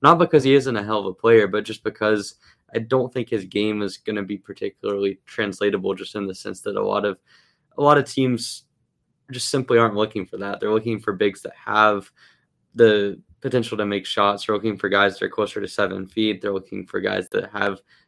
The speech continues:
kind of a different body archetype than what Santos Silva has, but he can still make money playing basketball, or he can go the football route. I think both of those are potential options. He's gonna have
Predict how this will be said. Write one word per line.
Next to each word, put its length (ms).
kind 120
of 80
a 40
different 360
body 260
archetype 680
than 200
what 160
Santos 380
Silva 340
has, 320
but 240
he 120
can 160
still 240
make 160
money 200
playing 280
basketball, 460
or 200
he 80
can 160
go 120
the 80
football 320
route. 260
I 80
think 260
both 180
of 80
those 220
are 80
potential 420
options. 500
He's 180
gonna 240
have 380